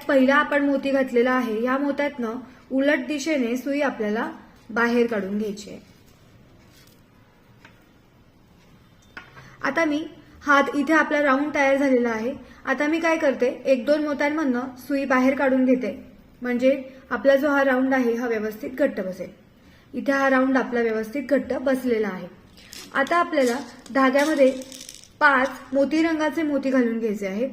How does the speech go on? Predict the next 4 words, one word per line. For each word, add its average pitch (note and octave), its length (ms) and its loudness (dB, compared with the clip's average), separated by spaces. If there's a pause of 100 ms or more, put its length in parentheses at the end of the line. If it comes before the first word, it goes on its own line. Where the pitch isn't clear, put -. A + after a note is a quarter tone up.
(680)
एक, A3+ 360 -4 (1300)
दोन, G#3 400 -6 (1080)
तीन, A3+ 380 -6 (2000)
चार A3 380 -4